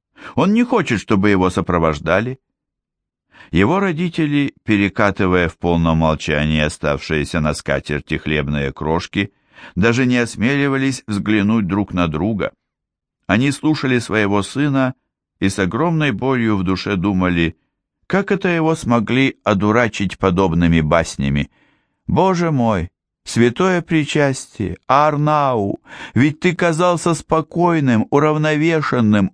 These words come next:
умным, образованным и работящим парнем. Во имя чего, Бог мой, и за какие такие ковришки эти профессиональные манипуляторы душ человеческих тебе вывернули наизнанку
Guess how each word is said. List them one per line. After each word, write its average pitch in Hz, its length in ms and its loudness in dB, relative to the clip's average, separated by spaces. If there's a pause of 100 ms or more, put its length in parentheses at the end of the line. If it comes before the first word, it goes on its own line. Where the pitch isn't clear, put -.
(100)
умным, 147 640 2
образованным 131 960 0
и 123 40 0
работящим 123 880 0
парнем. 113 640 2 (500)
Во 107 180 4
имя 185 380 2
чего, 175 400 0
Бог 147 340 0
мой, 123 240 2
и 113 40 0
за 113 180 0
какие 180 460 -2
такие 143 440 0
ковришки 123 540 0
эти 107 340 -2
профессиональные 98 1000 0
манипуляторы 92 840 2
душ 113 280 0
человеческих 95 800 0
тебе 95 280 2
вывернули 92 640 2
наизнанку 90 920 0